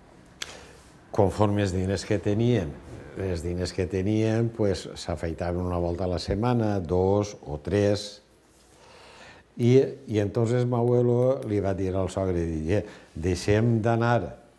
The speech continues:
eh, a les cases a tallar, a tall-, bueno, a tallar, era més l'afaitar, a tallar el monyo això perquè perguem molt de temps.»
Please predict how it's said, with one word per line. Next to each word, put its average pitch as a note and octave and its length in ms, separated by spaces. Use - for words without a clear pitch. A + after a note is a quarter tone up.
eh, F2 80
a E2+ 600
les F2 180
cases A2 480
a E2 80
tallar, F2+ 480
a F#2 160
tall-, D#2+ 180
bueno, A2 240
a - 80
tallar, F2 480
era A#2+ 240
més G#2+ 240
l'afaitar, D#2 480
a A#2 80
tallar F#2+ 300
el G2 100
monyo G#2+ 240
això A2+ 320
perquè F2 400
perguem F2+ 480
molt G#2 320
de F#2+ 80
temps.» D2 480